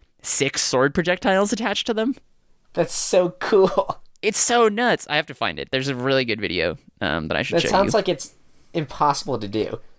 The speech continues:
Speaker 1: It basically is impossible to do, but if you can do it, it's sick, sick as fuck.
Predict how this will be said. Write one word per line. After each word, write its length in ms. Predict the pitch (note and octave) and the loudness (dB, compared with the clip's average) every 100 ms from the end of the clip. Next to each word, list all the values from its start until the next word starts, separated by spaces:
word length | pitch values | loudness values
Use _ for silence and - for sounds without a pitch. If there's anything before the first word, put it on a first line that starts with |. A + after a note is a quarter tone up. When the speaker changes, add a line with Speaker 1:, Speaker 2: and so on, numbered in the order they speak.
| _ _ _ _ _ _ | _ _ _ _ _ _
Speaker 1:
It 200 | F3 A3 - | -4 -4 -4
basically 480 | E3 G3+ - A3 C3 | -2 -2 0 0 2
is 120 | B2 | 2
impossible 420 | A#2+ A#2 G#2 - F#2+ | 0 -4 -6 -8 -12
to 120 | - | -12
do, 260 | - F2 - | -12 -12 -4
but 240 | A#2+ A2 _ - | 0 0 _ -6
if 180 | D#3 F3 | -6 -4
you 80 | D#3+ | -4
can 160 | D3+ | -2
do 140 | A#2 A2+ | 0 0
it, 160 | E2+ | 0
it's 140 | G2 - | -4 -6
sick, 220 | - - - | -8 -10 -14
sick 260 | - C#3 - | -8 -8 -8
as 140 | - | -12
fuck. 300 | - - - | -12 -12 -14